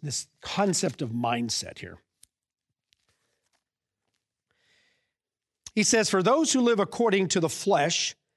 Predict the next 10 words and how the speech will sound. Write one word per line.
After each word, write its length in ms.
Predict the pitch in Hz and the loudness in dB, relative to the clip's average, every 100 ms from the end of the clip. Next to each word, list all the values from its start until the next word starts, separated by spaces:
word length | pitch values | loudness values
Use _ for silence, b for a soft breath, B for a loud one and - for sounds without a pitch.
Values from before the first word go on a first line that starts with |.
| _ | _
set 540 | - - - 285 - _ | -4 2 2 2 -2 _
their 260 | 151 185 175 | -2 0 2
minds," 540 | 147 113 127 247 - b b b b - | -2 -4 -8 -10 -14 b b b b -6
they 160 | 160 | -6
choose 340 | 156 - 247 190 | -4 -2 0 0
to 100 | 175 | -4
think 240 | - 196 | -2 -2
about 320 | 151 135 143 147 | 0 0 0 -2
and 160 | 139 | -2
meditate 600 | 160 196 180 - 98 123 | 2 2 0 -4 -8 -12